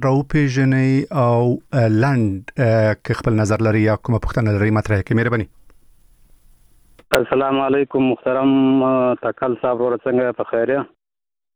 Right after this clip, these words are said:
Speaker 1: بله، مننه. زه، اه، زما همکار احمد تکل نن نشته ده، زه نوریاس نوري یم. مهرباني څه نظر لرئ په دې ارتباط باندې یا کومه پوښتنه
Speaker 2: اه،
Speaker 1: لرئ؟
Speaker 2: اه، اه، مننه نوري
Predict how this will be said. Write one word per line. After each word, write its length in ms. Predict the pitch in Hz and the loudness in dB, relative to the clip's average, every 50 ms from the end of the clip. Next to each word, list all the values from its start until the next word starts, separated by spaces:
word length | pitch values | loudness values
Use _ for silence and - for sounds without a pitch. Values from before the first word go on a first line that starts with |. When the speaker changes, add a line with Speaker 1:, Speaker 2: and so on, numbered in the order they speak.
| _ _ _ _ _ _ _ - - - | _ _ _ _ _ _ _ -20 -12 -6
Speaker 1:
بله، 260 | - 117 127 123 123 | -2 0 0 0 0
مننه. 520 | 127 127 135 139 135 131 127 127 120 123 139 | 0 0 0 2 0 0 0 0 0 -2 -2
زه، 160 | 117 110 123 | -2 0 0
اه، 640 | 120 123 135 - - 147 131 - - - - - - - | 0 0 0 0 0 0 0 -2 -2 -4 -8 -14 -12 -10
زما 300 | - 127 113 139 127 135 | -6 -2 0 0 2 0
همکار 220 | 135 - 135 127 | 0 0 -2 -2
احمد 180 | 120 120 127 - | -2 -2 -2 -2
تکل 260 | - 117 - 127 120 | -4 -4 -2 -2 0
نن 380 | 117 117 120 117 113 110 110 | 0 0 0 0 0 0 0
نشته 260 | 113 117 - - - 127 | 0 -2 -2 -2 -2 0
ده، 120 | 127 127 | 0 0
زه 160 | 110 104 110 | 0 0 0
نوریاس 380 | 110 104 104 101 107 98 - - | 0 2 2 0 0 -2 0 -2
نوري 160 | 110 104 113 | 0 0 2
یم. 120 | 107 107 | 2 2
مهرباني 420 | 110 113 120 123 127 135 143 143 135 | 2 2 0 0 0 0 0 0 -2
څه 120 | 135 - | -2 -2
نظر 340 | 139 131 131 120 127 143 139 | 0 0 0 0 0 0 0
لرئ 260 | 143 147 135 143 139 135 | 0 0 2 0 0 0
په 120 | - 127 | 0 0
دې 40 | 135 | 0
ارتباط 360 | 135 131 - - 123 127 123 - 135 | 0 0 0 -2 -2 -4 -2 0 0
باندې 120 | 127 123 | 2 2
یا 60 | 120 | 2
کومه 200 | - - 127 107 | 0 0 0 0
پوښتنه 300 | 98 - - 113 110 131 | 0 0 0 0 0 -2
Speaker 2:
اه، 80 | 131 95 | -2 -2
Speaker 1:
لرئ؟ 120 | 85 90 - - _ | -4 -6 -6 -8 _
Speaker 2:
اه، 220 | 131 123 123 127 - _ _ _ _ _ _ _ _ _ _ _ _ - - 135 | -4 -2 -2 -2 -4 _ _ _ _ _ _ _ _ _ _ _ _ -10 -6 -4
اه، 260 | 131 123 123 127 127 | -2 0 0 0 0
مننه 460 | 123 131 131 139 147 143 139 135 123 | 0 2 2 2 0 0 0 0 0
نوري 360 | 120 120 123 120 120 127 120 | 0 0 0 0 0 0 -2